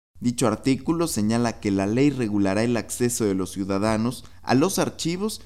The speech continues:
y registros administrativos, salvo en lo que afecte a la seguridad y defensa del Estado, la averiguación de los delitos y la intimidad de las personas.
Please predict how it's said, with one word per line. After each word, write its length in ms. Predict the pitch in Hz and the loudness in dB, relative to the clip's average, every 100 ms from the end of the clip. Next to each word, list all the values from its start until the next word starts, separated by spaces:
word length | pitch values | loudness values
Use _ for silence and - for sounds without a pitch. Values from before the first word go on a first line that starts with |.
| - - | -20 -4
y 120 | 123 | -2
registros 760 | 117 110 - 151 151 - 120 - | 0 -2 -4 -8 -6 -6 -6 -2
administrativos, 1080 | 123 127 117 117 - 135 135 123 98 101 - - - | -2 0 0 -2 -4 -4 -2 -2 -2 -6 -12 -20 -18
salvo 320 | - 185 196 190 | -2 0 2 2
en 40 | |
lo 140 | 135 | 0
que 80 | - | 0
afecte 400 | 190 - 156 - | -4 -2 -4 0
a 40 | 117 | 2
la 120 | 101 | 2
seguridad 760 | 98 92 95 98 107 143 - - | -2 -4 0 0 2 0 -2 -6
y 80 | 101 | -4
defensa 560 | 92 - 120 120 110 | -4 0 0 2 -2
del 160 | 98 104 | 0 0
Estado, 540 | 98 - 90 92 92 - - - | -2 -4 -4 -2 -6 -10 -20 -4
la 140 | 101 | 0
averiguación 640 | 101 101 104 101 98 123 120 | 4 4 2 2 0 0 0
de 80 | |
los 200 | 104 120 | 2 0
delitos 680 | 127 143 156 - - 160 - - - - | 2 2 2 -4 -4 -4 -6 -14 -14 -2
y 100 | 117 | 2
la 80 | |
intimidad 840 | 110 104 107 107 104 101 117 113 - | 2 2 0 0 2 0 0 -2 -10
de 200 | 98 104 | -2 0
las 240 | 98 90 | 2 -2
personas. 680 | - 90 - 82 85 90 - | -6 -8 -6 -8 -8 -10 -14